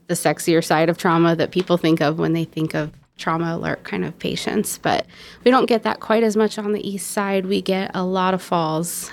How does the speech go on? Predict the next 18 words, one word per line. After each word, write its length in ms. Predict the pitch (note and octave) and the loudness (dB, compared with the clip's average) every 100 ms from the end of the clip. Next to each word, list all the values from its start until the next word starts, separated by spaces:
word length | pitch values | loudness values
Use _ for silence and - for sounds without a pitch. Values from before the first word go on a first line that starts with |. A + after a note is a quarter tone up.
| - | -4
uh, 140 | E3+ | -2
a 40 | E3+ | 0
lot 240 | F3 F#3 | 0 0
of 60 | E3+ | 0
geriatric 960 | F3 E3 E3+ E3+ E3+ - F3 - - _ - _ _ _ | -2 -4 -4 -4 -6 -2 -2 -2 -8 _ -20 _ _ _
falls. 540 | - D#3+ D#3 E3 D#3+ - | -2 -2 0 -2 -4 -6
Um, 400 | E3 E3+ D#3+ D#3 | -2 -2 0 2
we 240 | F3 E3+ | 4 2
get 320 | E3+ E3+ E3+ - | 2 -2 0 -2
a 80 | F3+ | -2
lot 340 | F3 E3 E3+ | -4 -2 0
of 100 | D#3 | 0
M 160 | A#2+ C#3 | 0 0
V 140 | - | 0
Cs, 720 | - - C#2+ A1 - - - - | -4 0 0 2 0 -4 -2 2
motor 220 | E3 D#3+ | 2 2
vehicle 380 | C#3+ - - - | -2 -2 -4 -6
collisions. 680 | - - - - G#3 - | -4 -4 -2 -2 -2 -4